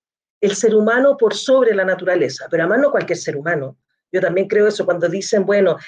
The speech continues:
el ser humano es la pandemia. No, acá es claramente un modelo capitalista, potencias mundiales, transnacionales,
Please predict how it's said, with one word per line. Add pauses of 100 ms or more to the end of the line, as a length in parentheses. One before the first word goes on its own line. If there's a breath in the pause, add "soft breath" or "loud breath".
(280 loud breath)
el
ser
humano
es
la
pandemia.
No, (680 soft breath)
acá
es
claramente
un
modelo
capitalista, (360 loud breath)
potencias
mundiales, (400 loud breath)
transnacionales,